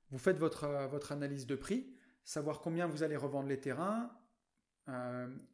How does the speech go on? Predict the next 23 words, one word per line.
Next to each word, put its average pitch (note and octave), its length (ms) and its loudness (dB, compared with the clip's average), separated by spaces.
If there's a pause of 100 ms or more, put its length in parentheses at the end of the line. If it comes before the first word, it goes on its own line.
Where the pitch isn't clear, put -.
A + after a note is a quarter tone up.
(220)
vous D3+ 160 -2
estimez D#3+ 360 0
tous D#3+ 120 -6
vos E3 120 4
travaux, E3 540 0 (440)
vous D3 120 -2
estimez F3 400 0
les, C#3+ 320 4
la, C3+ 180 0 (120)
les C#3+ 180 -2
T C#3+ 120 -2
V C#3+ 80 2
A C3+ 80 2
sur C#3+ 160 -4
marge C#3 260 0
et C3 40 2
les B2+ 120 0
taxes, - 460 -2 (420)
et E3+ 100 6
ensuite, E3 520 2
euh, B2+ 560 4
vous C3 160 -6
pouvez F#3+ 480 4